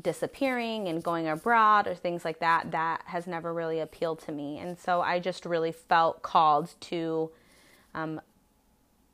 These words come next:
go as inward as I could while still,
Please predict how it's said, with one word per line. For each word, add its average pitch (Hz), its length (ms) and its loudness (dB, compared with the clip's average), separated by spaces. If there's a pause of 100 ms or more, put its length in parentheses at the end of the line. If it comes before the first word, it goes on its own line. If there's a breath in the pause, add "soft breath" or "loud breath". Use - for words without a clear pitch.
(800)
go 190 480 6 (180)
as 180 220 0 (360)
inward 190 360 2
as 180 160 2
I 165 100 0
could 170 600 -2 (920 soft breath)
while 170 420 4
still, 165 800 0